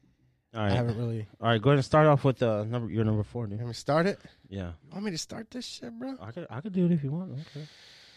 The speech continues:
Speaker 2: All right, number four. And this was a good one, bro. This is, I think, well,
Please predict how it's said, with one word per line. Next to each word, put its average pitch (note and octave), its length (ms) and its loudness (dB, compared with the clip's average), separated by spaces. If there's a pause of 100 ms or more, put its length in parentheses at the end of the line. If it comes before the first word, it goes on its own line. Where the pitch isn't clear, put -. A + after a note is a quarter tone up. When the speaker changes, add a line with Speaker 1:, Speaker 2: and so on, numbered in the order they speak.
(220)
Speaker 2:
All G3+ 100 6
right, C#3 340 4
number C4+ 400 4
four. G3 1080 8 (560)
And C3 80 -8
this C#3 120 -8
was C#3 220 -6
a A#2+ 40 -10
good B2 220 -4
one, A2 160 -4
bro. G#2 240 -8 (140)
This A2 200 -14
is, G#2+ 280 -12 (260)
I A#2 40 -12
think, A2+ 320 -10 (1500)
well, G3 200 2